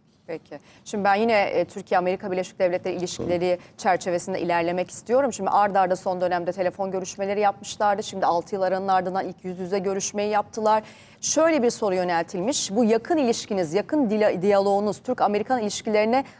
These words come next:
Speaker 1: nasıl etki ediyor, nasıl katkı sağlıyor?" Ve tabii Suriye'yi de konuşuyoruz son dönemde. S D G'nin Şam'a entegrasyonu gibi kritik konularda bir işbirliği imkanı oluştu
Speaker 2: Hı hı.
Speaker 1: mu Amerika Birleşik Devletleri ile diye de sorulmuş.
Speaker 2: Şimdi yani bu, e,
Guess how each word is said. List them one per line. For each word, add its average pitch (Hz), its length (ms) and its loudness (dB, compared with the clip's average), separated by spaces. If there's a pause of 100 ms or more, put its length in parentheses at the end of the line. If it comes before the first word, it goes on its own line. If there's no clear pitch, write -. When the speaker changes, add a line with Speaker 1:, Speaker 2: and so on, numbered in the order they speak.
(100)
Speaker 1:
nasıl 247 420 2
etki 208 300 0
ediyor, 175 380 2
nasıl 226 220 -2
katkı 294 320 -2
sağlıyor?" 285 680 2
Ve 254 140 4
tabii 233 280 0
Suriye'yi 233 480 2
de 262 60 4
konuşuyoruz 233 520 0
son 208 260 -2
dönemde. 202 480 2 (240)
S 208 300 2
D 233 120 6
G'nin 240 320 4
Şam'a 233 340 2
entegrasyonu 208 760 0
gibi 196 140 -2
kritik 208 340 -6
konularda 214 540 2
bir - 120 -6
işbirliği 208 440 -4
imkanı 220 600 2 (300)
oluştu 190 380 0
Speaker 2:
Hı 269 40 2
hı. 254 40 4
Speaker 1:
mu 220 80 4
Amerika 185 420 0
Birleşik 175 340 -2
Devletleri 170 480 0
ile 160 180 0
diye 151 180 -2
de 190 80 -2
sorulmuş. 160 420 -4 (120)
Speaker 2:
Şimdi 143 220 2
yani 127 220 4
bu, 139 80 2 (120)
e, 117 420 6